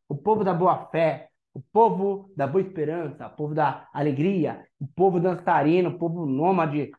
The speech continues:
salve cigano, salve cigana, salve Santa Saracali, Opcha Oriô, ciganos e ciganas,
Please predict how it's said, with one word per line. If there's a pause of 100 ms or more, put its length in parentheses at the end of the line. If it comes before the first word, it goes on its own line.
(120)
salve
cigano,
salve
cigana, (200)
salve
Santa
Saracali, (160)
Opcha
Oriô, (140)
ciganos
e
ciganas,